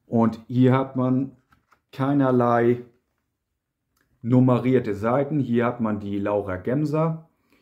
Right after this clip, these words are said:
Das Bild sieht ja nicht digitalisiert aus. Hier oben ist mal wieder irgendwas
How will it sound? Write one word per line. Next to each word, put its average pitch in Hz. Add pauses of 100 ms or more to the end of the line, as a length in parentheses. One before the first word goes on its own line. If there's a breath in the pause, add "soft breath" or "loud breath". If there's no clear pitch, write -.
(1040)
Das 139
Bild 156
sieht 135 (1300)
ja 131
nicht 143
digitalisiert 131
aus. 147
Hier 127
oben 139
ist 131
mal 131
wieder 123
irgendwas 127